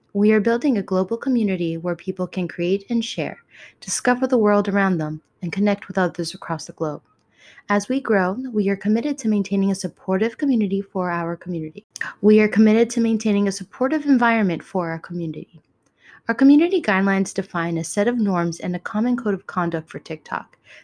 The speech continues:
They provide a guidance on what is and is not allowed to make a welcoming space for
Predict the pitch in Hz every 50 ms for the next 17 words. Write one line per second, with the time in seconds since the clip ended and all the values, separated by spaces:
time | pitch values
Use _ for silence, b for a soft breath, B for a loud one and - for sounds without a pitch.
0 | B - 185 175 - 180 165 170 165 165 165 - 202 220 240 240 214 180 170 175
1 | - - 165 165 165 170 170 175 - 202 196 220 254 269 269 - - 202 190 185
2 | 175 165 - 175 170 175 180 190 220 220 - 247 240 240 233 233 226 190 165 165
3 | 160 - - 175 170 160 - - 170 170 170 165 165 - 180 175 170 165 - -
4 | - 170 160 - - - - -